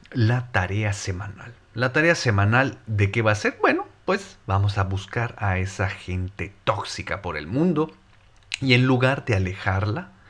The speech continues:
lo que vamos a hacer es permitirnos ver lo que nos hacen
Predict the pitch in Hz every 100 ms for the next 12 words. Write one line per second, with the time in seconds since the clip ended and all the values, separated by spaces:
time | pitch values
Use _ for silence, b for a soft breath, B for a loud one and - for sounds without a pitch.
0 | B B B 95 98 104 95 120 123 110
1 | - - 98 131 139 - B B B B
2 | - 110 131 - - b b - 90 87
3 | 95 107 113 101 82 - 104 113 127 -
4 | 101 95 92 98 90 87 - 95 95 -
5 | 85